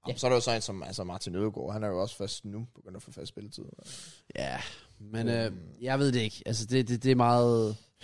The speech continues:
Speaker 1: Mm.
Speaker 3: Jeg kan vende på første berøring og slå et sideskift, men jeg vil egentlig helst bare sørge for ikke at fuck min afleveringspræcision op.
Speaker 2: Ja.
Speaker 3: Jeg, jeg er ikke imponeret. Det er jeg ikke.
Speaker 2: Nej.
Speaker 3: Og det er generelt ikke Arsenal. De lort, vi tabte et nul. Og vi
Speaker 2: Jeg så at sige, at Foster stod eddermame også
Speaker 3: Han
Speaker 2: en god
Speaker 3: stod
Speaker 2: kamp.
Speaker 3: sindssygt.
Speaker 1: Det gør han.
Speaker 3: Altså, hvordan han tager dem på Saka til at starte med,
Speaker 1: Men
Speaker 3: fatter jeg ikke.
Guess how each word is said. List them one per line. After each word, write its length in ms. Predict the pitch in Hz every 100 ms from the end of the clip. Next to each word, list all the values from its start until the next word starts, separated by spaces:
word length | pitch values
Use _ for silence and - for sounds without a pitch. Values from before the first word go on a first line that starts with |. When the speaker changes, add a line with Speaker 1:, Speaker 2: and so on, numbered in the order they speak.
| 131
Speaker 1:
Mm. 300 | 127 127 127
Speaker 3:
Jeg 120 | 131
kan 140 | 135 135
vende 180 | 143 143
på 80 |
første 320 | 127 135 131 117
berøring 320 | 123 123 101
og 60 | 101
slå 140 | 123
et 80 | 107
sideskift, 580 | 120 120 - 110 - -
men 340 | 104 104 98
jeg 180 | 95 95
vil 80 | 104
egentlig 220 | 117 110
helst 300 | 117 101 -
bare 240 | 104 101
sørge 220 | - 110
for 100 | -
ikke 140 | 104 104
at 80 | 101
fuck 200 | 107 117
min 100 | 101
afleveringspræcision 760 | 104 110 104 - 101 101 104
op. 160 | 80 - _ _ _ _ _ 113
Speaker 2:
Ja. 80 |
Speaker 3:
Jeg, 160 | 98 90 -
jeg 300 | 123 139 143
er 40 |
ikke 140 | 143
imponeret. 400 | 139 123 127 113 117 _
Det 100 | 127
er 40 | 120
jeg 160 | 110
ikke. 140 | 110 -
Speaker 2:
Nej. 100 | 90 -
Speaker 3:
Og 60 |
det 100 | 120
er 40 | 117
generelt 380 | 120 113 123
ikke 120 | 110 107
Arsenal. 260 | 110 113 175
De 60 |
lort, 260 | 196 208 175
vi 60 |
tabte 280 | 160 170 -
et 60 | 160
nul. 260 | 143 139 147 _ _ _ _ _ _
Og 200 | - 120
vi 220 | 123 127 120 - _ _ -
Speaker 2:
Jeg 100 | 120
så 80 |
at 100 | 117
sige, 220 | - 117 113
at 80 |
Foster 340 | 107 127 127 110
stod 200 | - 113 104
eddermame 380 | 107 92 110
også 60 | 107
Speaker 3:
Han 100 | 151
Speaker 2:
en 40 |
god 80 | 123
Speaker 3:
stod 80 | 190
Speaker 2:
kamp. 80 | 156
Speaker 3:
sindssygt. 300 | 143 110 -
Speaker 1:
Det 80 | 147
gør 80 | 139
han. 100 | 117
Speaker 3:
Altså, 160 | - 123
hvordan 140 | 131
han 80 | 135
tager 160 | 139 127
dem 100 | 120
på 140 | 117
Saka 300 | - 110 110
til 100 | 101
at 40 |
starte 220 | 98 90 80
med, 100 | 90
Speaker 1:
Men 160 | 143 131
Speaker 3:
fatter 160 | 73
jeg 60 | 64
ikke. 120 | -